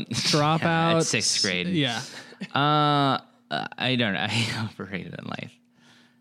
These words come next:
Speaker 2: Um, relationships, maybe, like, like, of any kind.
Speaker 1: Mm-hmm.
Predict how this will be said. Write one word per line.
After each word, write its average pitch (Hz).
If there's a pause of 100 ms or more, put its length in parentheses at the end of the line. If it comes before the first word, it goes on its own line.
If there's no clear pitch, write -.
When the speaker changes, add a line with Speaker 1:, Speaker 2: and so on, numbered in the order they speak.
(160)
Speaker 2:
Um, 104 (1080)
relationships, 139
maybe, 196
like, 110
like, 92 (720)
of 113
any 98
kind. 117
Speaker 1:
Mm-hmm. 165